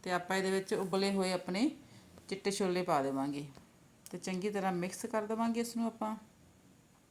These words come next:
ਇਸ ਤੋਂ ਬਾਅਦ ਆਪਾਂ ਪਾ ਦੇਵਾਂਗੇ ਸੋਇਆਬੀਨ ਦੀ ਬੜੀਆਂ ਪਾਣੀ ਵਿੱਚ ਜੋ ਭਿਉਂ ਕੇ ਰੱਖੀਆਂ ਸੀਗੀਆਂ।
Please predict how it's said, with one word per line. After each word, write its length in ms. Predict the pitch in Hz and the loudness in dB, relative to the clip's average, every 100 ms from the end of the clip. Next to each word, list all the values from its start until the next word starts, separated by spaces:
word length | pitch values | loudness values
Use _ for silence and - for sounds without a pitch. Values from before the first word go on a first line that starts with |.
| - - - _ - - - | -20 -20 -20 _ -20 -20 -4
ਇਸ 140 | 202 302 | -4 -2
ਤੋਂ 220 | - 220 | 0 4
ਬਾਅਦ 280 | 202 - 214 | 6 6 6
ਆਪਾਂ 280 | 196 - | 2 0
ਪਾ 220 | 196 185 175 | 2 4 4
ਦੇਵਾਂਗੇ 400 | 180 180 180 196 | 4 2 2 0
ਸੋਇਆਬੀਨ 440 | 190 175 170 175 | 2 0 2 0
ਦੀ 80 | 170 | 0
ਬੜੀਆਂ 380 | 160 165 175 175 | 0 2 2 2
ਪਾਣੀ 300 | 180 170 170 | 2 4 4
ਵਿੱਚ 120 | 165 | 2
ਜੋ 160 | 160 | -4
ਭਿਉਂ 220 | 175 180 170 | -2 -2 -2
ਕੇ 120 | 170 | -2
ਰੱਖੀਆਂ 280 | 170 196 196 | -4 -4 -4
ਸੀਗੀਆਂ। 400 | 202 220 226 | -2 -2 -2